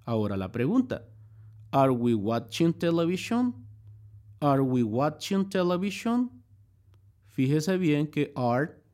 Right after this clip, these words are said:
que es el verbo to be, se escribe al inicio. "Are we watching television?" Y respondemos, "Yes, we are.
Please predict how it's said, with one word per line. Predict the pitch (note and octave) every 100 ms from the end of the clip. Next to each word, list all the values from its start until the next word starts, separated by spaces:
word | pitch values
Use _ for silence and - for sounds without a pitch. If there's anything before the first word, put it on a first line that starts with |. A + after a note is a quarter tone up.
| _ _ _ _ _ _ _
que | A2
es | G#2
el | A2
verbo | G#2 G#2 A2 A#2+
to | D3+
be, | E3 G#3 G#3 - - _
se | -
escribe | G#2+ - F#2+ F#2
al | F2+
inicio. | G#2+ D3+ G3 A2+ E2+ - _ _ _ - -
"Are | C3+ C3+
we | B2 A#2
watching | G#2+ A#2 B2+ - D#3 D#3+
television?" | D#3+ E3+ E3 F3 F3+ - G3+ A#3 A#3 - - _ _ _ _ _
Y | D3
respondemos, | C#3+ B2 - A2 B2 F#3+ A#2+ E2 - _ _ _ _
"Yes, | C#3 A3 F3 A2 -
we | B2+ D3+ D3+
are. | D3 C#3+ B2+ G#2